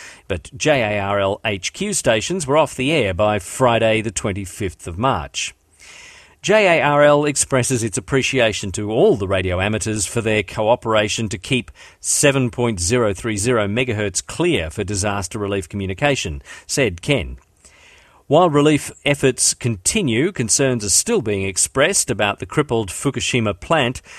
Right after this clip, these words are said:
that's the worst nuclear accident in Japan's history. The crisis has still not been overcome. It's a worrying time for the plant damaged by the earthquake and tsunami, measuring nine on the Richter scale,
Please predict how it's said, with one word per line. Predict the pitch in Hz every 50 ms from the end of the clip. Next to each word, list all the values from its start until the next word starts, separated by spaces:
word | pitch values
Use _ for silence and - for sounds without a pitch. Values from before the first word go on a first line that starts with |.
| - - _
that's | - 110 - -
the | - 120
worst | 104 110 139 156 139 117 - - -
nuclear | 113 104 110 120 107 - 113 110 104 98 101 -
accident | 113 113 110 - - 107 107 107 104 95
in | - 120 113 107
Japan's | 107 110 92 - 107 95 92 92 95 -
history. | - 147 127 - - - 90 69 - - - _ - - - - - _
The | - 131
crisis | - 135 120 113 107 - 120 113 - - - - - _ _
has | _ 113 110 107
still | - - - - 139 143 131 113 107 - 117
not | 113 117 127 127 110 98 92 -
been | 113 104 104 98 104
overcome. | - 101 95 90 85 90 87 - - 110 85 67 65 65 - _ _ - - - - - -
It's | - 120 - -
a | 120
worrying | 101 117 143 170 190 190 180 180 170
time | 147 175 160 120 82 71 69
for | - 90
the | 92 90
plant | - 113 117 117 117 104 - 98
damaged | 117 117 120 113 101 90 -
by | - 117 107 104
the | 95 101 101 110
earthquake | 117 113 - - - 117 113 117 -
and | - 104 98 90
tsunami, | - - 110 107 107 113 120 127 127 123
measuring | 123 127 123 113 117 120 120 117 123 -
nine | 120 110 120 135 147 139 123 113 107 107 110 - - - - _
on | - 131 135 135
the | 127 120
Richter | 107 120 113 - - -
scale, | 104 - - - 139 131 110 92 90 95 92